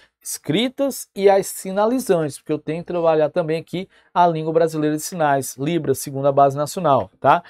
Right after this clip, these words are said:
Nos anos iniciais de ensino fundamental, os componentes curriculares tematizam diversas práticas, considerando especialmente aquelas relativas a culturas infantis,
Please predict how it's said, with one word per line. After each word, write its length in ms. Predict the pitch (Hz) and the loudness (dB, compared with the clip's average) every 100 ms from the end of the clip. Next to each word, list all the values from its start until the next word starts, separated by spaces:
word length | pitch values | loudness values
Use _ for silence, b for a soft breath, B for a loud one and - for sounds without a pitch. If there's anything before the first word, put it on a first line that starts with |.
| B B | B B
Nos 200 | 214 202 | -4 0
anos 180 | 277 254 | 0 0
iniciais 460 | 214 185 - 151 139 | -4 -6 2 4 4
de 60 | |
ensino 200 | 135 131 | -2 -10
fundamental, 560 | 117 123 113 101 160 165 | -8 -8 -6 2 6 6
os 100 | 139 | 4
componentes 400 | 160 151 160 202 | -4 -6 -6 -4
curriculares 600 | 196 180 139 143 151 - _ | -6 -2 4 4 4 0 _
tematizam 920 | 220 254 226 - - 247 165 139 117 b b b | -4 -2 -2 -4 -4 -2 0 0 -2 b b b
diversas 440 | 165 165 - 190 | 0 0 0 -8
práticas, 520 | - 147 147 160 - - | -4 2 4 4 -2 -10
considerando 720 | 208 196 - 208 175 175 147 | -10 -8 2 2 4 0 -2
especialmente 640 | 139 147 - 151 143 147 | -6 -8 -2 -2 -2 -6
aquelas 340 | 170 156 160 156 | -2 2 2 4
relativas 520 | 170 165 - 156 156 | 4 4 0 -2 0
a 80 | 160 | -4
culturas 560 | 190 170 190 208 196 | -6 -12 -4 0 0
infantis, 640 | 214 226 285 - 185 - | -2 -4 -6 -4 -6 -6